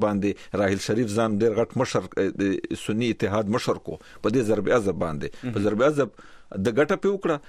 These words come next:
Speaker 1: او خلکو څه وشو؟ خلکو دوکانونه وران شو، خلکو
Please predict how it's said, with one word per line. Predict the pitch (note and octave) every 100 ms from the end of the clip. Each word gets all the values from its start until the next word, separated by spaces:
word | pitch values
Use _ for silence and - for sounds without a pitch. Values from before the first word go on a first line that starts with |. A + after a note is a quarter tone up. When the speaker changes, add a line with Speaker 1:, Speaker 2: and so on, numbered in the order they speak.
| -
Speaker 1:
او | -
خلکو | - C#3+ -
څه | -
وشو؟ | B2+ -
خلکو | - G2 -
دوکانونه | F2 F2 G2 G#2+ A2
وران | G#2 G2+ G2 -
شو، | - F#2 F2+ -
خلکو | E2 -